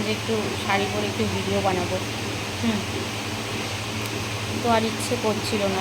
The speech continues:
তো দেখি কি হয়। আর এদিকে ওয়েদারটা, চলো তোমাদেরকে আমি দেখাই। দেখতে পাচ্ছ ওয়েদারটা?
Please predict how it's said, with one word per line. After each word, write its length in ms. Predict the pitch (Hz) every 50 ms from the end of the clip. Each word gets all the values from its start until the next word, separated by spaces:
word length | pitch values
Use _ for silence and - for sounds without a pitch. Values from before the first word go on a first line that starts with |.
| 196 214
তো 60 | 220 214 208
দেখি 320 | 202 214 208 202 - 233 240 226 226
কি 120 | 226 233 220 214 208
হয়। 200 | 202 202 202 214 - 202
আর 100 | 190 190
এদিকে 320 | 190 190 190 190 202 208 214
ওয়েদারটা, 500 | 196 196 208 208 202 - - - 262 254
চলো 240 | - 277 262 277 277
তোমাদেরকে 480 | 285 277 269 262 247 254 226 - 220
আমি 160 | 240 247 240 214
দেখাই। 340 | 196 190 185 - - 202 190 185 - - - - - - - - - - 208 202 190 349 - 719 - - - - - 415 427 807 - - - - 185 185 - - - - - - - - - - - - - - - - - - 147 - - - - - - - - 127 123 - - - - - - - - - - - 226 226 240 240 240 240 - - - - - - - - - - - - - - - - - - - - - - - 156 170 180 185 - - - - - - - 185 - 190 190 185 - - - 254 262 - - - - - - - - - - - - - - - - - - - - - - - - 135 - - - - - - - - - 220 214
দেখতে 240 | 226 220 - - 254
পাচ্ছ 300 | 240 220 - - - 226
ওয়েদারটা? 460 | 220 208 202 208 - - - 240